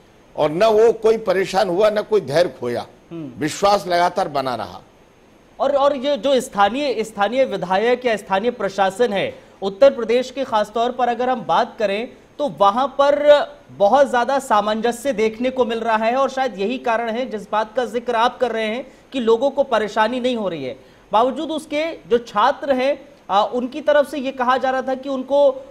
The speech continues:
Speaker 2: आ, परेशानी हो रही थी, खाने पीने की, आ, थोड़ी सी व्यवस्था नहीं हो पा रही थी,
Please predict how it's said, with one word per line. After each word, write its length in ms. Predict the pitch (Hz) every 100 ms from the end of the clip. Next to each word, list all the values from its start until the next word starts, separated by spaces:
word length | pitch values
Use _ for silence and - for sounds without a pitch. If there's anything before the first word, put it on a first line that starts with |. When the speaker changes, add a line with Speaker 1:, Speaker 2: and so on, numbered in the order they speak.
| -
Speaker 2:
आ, 160 | 196 208
परेशानी 640 | 208 208 202 214 214 262
हो 140 | 247
रही 160 | 254 254
थी, 260 | 254 254 254
खाने 340 | 185 190 247
पीने 280 | 240 240 247
की, 200 | 247 262
आ, 280 | - 190 180
थोड़ी 280 | - 226
सी 140 | 240 254
व्यवस्था 440 | 190 196 202 262
नहीं 140 | 254 240
हो 100 | 220
पा 200 | 220 214
रही 120 | 208
थी, 300 | 208 202